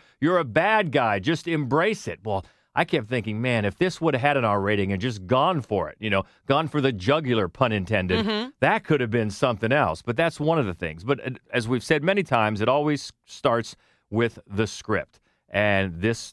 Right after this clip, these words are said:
Speaker 1: does as well. And it's a bad script. And unfortunately, you look at the writers, and it's a writing team that has been responsible for just some god
Speaker 2: Awful.
Speaker 1: awful movies.
Speaker 2: Terrible.
Speaker 1: Gods of Egypt. Drac-
Speaker 2: Dracula Untold.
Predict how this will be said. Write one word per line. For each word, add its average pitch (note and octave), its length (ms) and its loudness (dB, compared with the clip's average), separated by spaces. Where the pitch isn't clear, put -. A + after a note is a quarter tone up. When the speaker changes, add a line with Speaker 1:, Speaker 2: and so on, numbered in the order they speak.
Speaker 1:
does F#2 340 0
as A2 200 -6
well. A#2+ 340 0
And A2 120 -2
it's A#2 180 -6
a A#2 60 -6
bad C#3+ 280 0
script. - 480 -10
And G2+ 120 0
unfortunately, G2+ 640 -2
you G#2 220 -2
look A#2 160 0
at A2 60 -8
the G2 100 -2
writers, G2 540 0
and A2+ 100 0
it's A2+ 100 -4
a A#2+ 60 4
writing E3+ 360 2
team C#3+ 600 0
that A2+ 180 2
has A2+ 160 0
been B2+ 180 -2
responsible A2+ 720 0
for G2 380 0
just F3 560 0
some F2 400 -8
god G#2+ 600 2
Speaker 2:
Awful. A3 1040 6
Speaker 1:
awful - 0 -
movies. E3 260 2
Speaker 2:
Terrible. G#3+ 800 4
Speaker 1:
Gods F3+ 480 2
of C#3+ 160 0
Egypt. C#3 600 -2
Drac- D3+ 280 2
Speaker 2:
Dracula C4 560 6
Untold. G#3+ 920 2